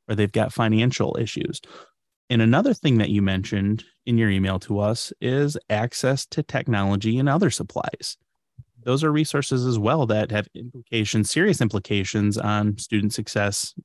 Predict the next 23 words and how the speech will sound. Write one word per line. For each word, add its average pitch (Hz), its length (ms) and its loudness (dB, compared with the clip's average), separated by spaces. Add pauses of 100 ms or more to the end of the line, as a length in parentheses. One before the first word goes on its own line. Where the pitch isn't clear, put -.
(300)
in 117 160 -2
any 165 200 4
level 95 260 0
of 92 80 -4
education. - 580 -8 (380)
So - 180 -2 (160)
can 151 160 6
you 269 160 6
elaborate 139 640 2
on 113 340 2
different 120 320 0
ways 113 260 2
that 110 140 0
you've 107 400 0
seen 151 320 2
this 139 180 -2
lack 123 260 0
of 123 160 -2
access 123 840 0
and 120 220 0
it, - 240 -2
it 113 120 -2
really 113 520 2